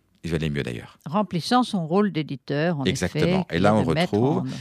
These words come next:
Speaker 2: en, en
Speaker 1: Il m'a
Speaker 2: œuvre.
Speaker 1: proposé, il m'a dit, voilà, en couverture, euh, alors la mise en page, euh, la mise en page, bon, c'est lui qui l'a fait, bien sûr, et elle ressemble à celle de ses autres livres, c'est-à-dire des livres, petits livres élégants avec, euh, un beau caractère, euh, un papier correct, euh, qu'il va chercher, qui est légèrement bistré.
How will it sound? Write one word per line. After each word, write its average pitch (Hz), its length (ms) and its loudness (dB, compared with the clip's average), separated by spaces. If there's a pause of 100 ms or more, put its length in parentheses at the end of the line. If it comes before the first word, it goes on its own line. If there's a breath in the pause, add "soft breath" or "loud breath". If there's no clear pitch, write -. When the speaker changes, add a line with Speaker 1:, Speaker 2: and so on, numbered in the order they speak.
(160 loud breath)
Speaker 2:
en, - 40 -10
en - 40 -10
Speaker 1:
Il 98 140 2
m'a 110 80 6
Speaker 2:
œuvre. - 80 2
Speaker 1:
proposé, 101 720 2
il 85 100 -4
m'a 82 140 -2
dit, 82 140 -6
voilà, 90 240 0
en 82 100 -2
couverture, 82 760 -6
euh, 67 340 -8 (380 loud breath)
alors 76 160 -2
la 82 80 2
mise 90 160 0
en 85 100 0
page, 78 380 0
euh, 69 200 -2
la 71 120 -4
mise 71 160 -6
en 69 80 -6
page, 69 240 -4
bon, 107 120 -18
c'est - 140 -14
lui 67 140 -10
qui - 80 -14
l'a 64 100 -6
fait, 76 160 -8
bien 65 140 -8
sûr, 80 340 -6
et 64 60 -6
elle 65 80 -8
ressemble 65 440 -8
à 62 40 -12
celle - 240 -8
de 65 80 -8
ses - 240 -12
autres - 200 -12
livres, 151 160 -6
c'est-à-dire - 300 -10
des 127 120 -12
livres, 62 260 -10
petits - 240 -12
livres 71 200 -6
élégants 71 420 -6
avec, - 280 -14
euh, 65 80 -6 (480 loud breath)
un - 80 -10
beau 69 140 -6
caractère, 73 680 -6
euh, 60 180 -8
un 62 120 -10
papier - 340 -10
correct, 67 600 -8
euh, - 80 -16 (400 loud breath)
qu'il - 100 -10
va 65 80 -2
chercher, 67 380 -6
qui - 100 -10
est 60 40 -8
légèrement 64 320 -6
bistré. 120 500 -6